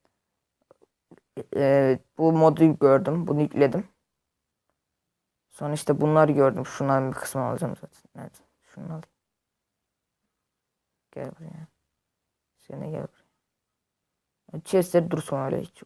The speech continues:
şey yapamam. Uğraşamam. Kırmadır şeydir. Uğraşamam. E, böylece bir sürü eşyamız olacak. Okumuz mokumuz, bir sürü şeyimiz olacak. Bence güzel yani.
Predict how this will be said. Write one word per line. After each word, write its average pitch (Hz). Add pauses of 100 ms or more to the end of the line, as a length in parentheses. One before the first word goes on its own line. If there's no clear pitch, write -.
(100)
şey 151
yapamam. 147
Uğraşamam. 147 (520)
Kırmadır 147
şeydir. -
Uğraşamam. 147 (1300)
E, 143
böylece 160
bir 165
sürü 143
eşyamız 143
olacak. 127 (560)
Okumuz 147
mokumuz, 143
bir 170
sürü -
şeyimiz -
olacak. - (1080)
Bence -
güzel 151
yani. -